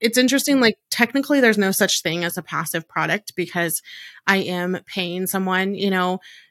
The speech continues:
to manage the support of it. I'm paying Facebook ads. I'm, you know, so I still have, we have a Facebook support group that I am active in. Um, so there's still time and energy that does come out, but it is a fraction of what it would be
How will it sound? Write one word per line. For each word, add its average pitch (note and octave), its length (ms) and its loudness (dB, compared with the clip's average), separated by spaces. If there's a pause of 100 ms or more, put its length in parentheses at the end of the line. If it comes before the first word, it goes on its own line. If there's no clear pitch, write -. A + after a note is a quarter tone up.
(120)
to F3+ 500 0
manage F#3 400 -2
the F#3+ 80 -4
support F#3 380 -2
of F3+ 80 0
it. F3+ 160 4
I'm F#3+ 140 0
paying G3 400 2
Facebook G3 400 0
ads. F3+ 460 2
I'm, F#3+ 320 -2
you G#3+ 120 4
know, G3+ 120 6
so G3+ 280 6
I G#3+ 120 8
still A#3+ 420 6
have, G3 320 4
we G3+ 80 2
have G3 80 0
a F#3 60 -4
Facebook F#3+ 440 -2
support F3+ 400 -4
group G3 200 -2
that F#3+ 200 -2
I F3 120 -4
am F3+ 120 -2
active F3 440 -6
in. F3 240 -2 (480)
Um, G3 540 0 (120)
so C4 140 0
there's C4 180 4
still E4 220 0
time F#3 580 -6 (320)
and G#3 140 0
energy G#3 320 0
that - 160 -4
does F3 240 -6
come A3+ 180 -2
out, B3 320 -2
but - 400 0 (380)
it A#3 100 2
is G#3+ 140 4
a G3+ 80 -2
fraction G3 800 -4
of F#3 300 -6
what F3+ 400 -2
it G3 160 -6
would F#3 360 -4
be F#3 240 -6